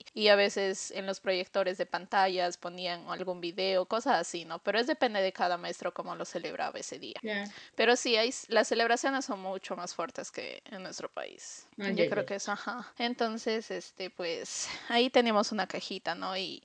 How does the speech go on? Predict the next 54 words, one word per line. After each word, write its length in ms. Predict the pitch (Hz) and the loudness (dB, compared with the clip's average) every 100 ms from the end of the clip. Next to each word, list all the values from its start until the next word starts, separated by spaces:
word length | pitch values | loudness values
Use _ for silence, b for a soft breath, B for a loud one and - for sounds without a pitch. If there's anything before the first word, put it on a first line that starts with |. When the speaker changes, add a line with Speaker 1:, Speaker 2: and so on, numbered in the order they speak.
| - | 6
Speaker 1:
todo 480 | 220 233 233 233 220 | 8 10 8 6 4
el 120 | 208 | 0
día, 300 | 202 202 202 | 2 4 4
durante 360 | 196 185 190 | 2 -2 -4
todo 260 | 185 208 208 | -4 0 0
el 120 | 202 | 0
día, 260 | 196 196 196 | 0 0 0
cualquier 380 | - 190 196 196 | 0 -2 -2 -2
persona 360 | 196 - 196 | -2 -4 -6
que 100 | - | -6
te 120 | 202 | -8
conocía 460 | - 185 190 - 226 | -8 -8 -4 0 0
podía 280 | 214 185 180 | 2 2 0
dejarte 340 | 175 175 - | -2 -4 -6
una 160 | 175 170 | -8 -8
tarjetita 680 | - 185 190 - 214 208 165 | -8 -8 -8 -8 -8 -2 0
o 60 | 156 | 0
algo 160 | - | -2
así 320 | - - 214 | -6 -6 -8
para 280 | 208 156 123 | -4 -4 -2
que, 180 | - - | -4 -10
pues, 380 | - 95 - - _ | -12 -8 -6 -8 _
por 140 | - 214 | 0 2
el 100 | 220 | 4
día 120 | 233 | 4
de 60 | 233 | 4
la 80 | 220 | 2
amistad 340 | 233 233 233 | 4 6 6
o 80 | 202 | 4
el 80 | 180 | -2
amor, 260 | 175 170 | -8 -10
¿no? 220 | 165 180 - | -8 -10 -12
Y 140 | - 214 | -6 0
yo 100 | 214 | 2
me 80 | 214 | 2
recuerdo 380 | 240 240 226 | 4 4 4
Speaker 2:
Claro. 0 | |
Speaker 1:
que 120 | 220 208 | 2 0
ese 180 | - | 0
día 120 | 202 208 | 2 0
al 100 | 226 | 2
terminar, 520 | 233 233 226 226 226 247 B B B - | 0 0 -2 -2 -2 -4 B B B -6
este, 400 | 208 - 214 196 | -6 -4 2 4
había 220 | 202 196 | 2 0
un 80 | 202 | -6
chico 480 | - 202 - 196 190 | -8 -8 -2 -2 -2
en 100 | 185 | -4
mis 180 | 202 | -10
clases 560 | - 190 190 - 196 - | -4 -2 -2 -2 -4 -6
que 280 | - 190 175 | -8 -8 -8
nadie 380 | 208 208 208 202 | 0 4 4 4
le 100 | 180 | 2
hablaba 400 | 175 175 175 175 | 2 0 0 -2
casi, 600 | - 175 - - 180 | -2 -4 -4 -8 -10